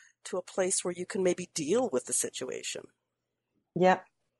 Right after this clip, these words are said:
Speaker 2: And sometimes you just, it's too hard for you to, to,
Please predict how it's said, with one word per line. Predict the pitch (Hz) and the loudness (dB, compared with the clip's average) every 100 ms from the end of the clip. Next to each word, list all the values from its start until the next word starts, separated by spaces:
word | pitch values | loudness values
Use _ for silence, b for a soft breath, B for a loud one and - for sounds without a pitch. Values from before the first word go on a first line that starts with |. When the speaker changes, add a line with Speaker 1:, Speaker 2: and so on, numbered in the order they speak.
| _ _ _ | _ _ _
Speaker 2:
And | 190 185 | 4 8
sometimes | 311 330 339 240 | 8 10 10 10
you | |
just, | 190 240 220 | 10 8 8
it's | 196 - | 4 4
too | - 277 262 | 8 10 10
hard | 190 202 214 156 | 8 4 4 2
for | - 170 | 2 4
you | 180 160 | 4 4
to, | 156 139 - | 0 -2 2
to, | 165 | 2